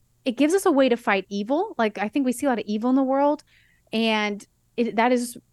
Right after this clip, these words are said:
real. So we want to push back at that. And just doing, like, the things Jesus set before us to do, like, eat and drink for the glory of God and,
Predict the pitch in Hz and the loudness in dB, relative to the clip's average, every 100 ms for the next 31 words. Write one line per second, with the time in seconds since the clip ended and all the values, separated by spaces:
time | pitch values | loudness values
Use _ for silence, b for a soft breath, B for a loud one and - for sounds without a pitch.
0 | - 202 302 359 - - - 233 254 208 | -8 0 2 2 -2 -6 0 2 2 2
1 | 214 - - 247 - 240 - 220 262 - | 0 0 -2 -8 -8 -10 -4 0 0 -2
2 | - - 170 - - - 220 208 294 - | -12 -10 -8 -8 -10 -6 -4 0 0 -2
3 | - 247 277 294 226 202 - 240 233 233 | 0 4 6 6 2 -2 -2 0 2 2
4 | 214 214 214 226 226 202 208 190 208 - | 0 -4 -6 -2 0 0 -2 -2 -2 -2
5 | 190 190 226 233 214 - 359 381 359 381 | -2 0 0 0 -4 0 2 2 0 -2
6 | 330 254 247 - 285 320 294 330 359 240 | -4 -6 -6 -4 -2 -2 -4 -4 -2 -2
7 | 175 92 | -2 -6